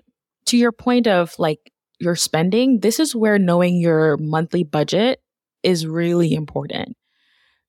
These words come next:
One of the mistakes I've made is overcommitting. So I would get, let's say,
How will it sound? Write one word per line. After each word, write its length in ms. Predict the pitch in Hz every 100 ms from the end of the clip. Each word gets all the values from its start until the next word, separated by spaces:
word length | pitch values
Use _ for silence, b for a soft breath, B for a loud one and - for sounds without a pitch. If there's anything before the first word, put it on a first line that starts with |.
| _ -
One 160 | 190
of 80 | 240
the 80 | 262
mistakes 400 | 240 - 190 -
I've 160 | 175
made 320 | 165 165 165 -
is 420 | 160 156 151 151 - -
overcommitting. 1400 | 165 170 170 165 170 170 _ _ - 165 151 - - - _ _ _ _
So 200 | - 180 - -
I 180 | 175
would 140 | 208 202
get, 180 | 185 -
let's 220 | 170 -
say, 280 | 175 170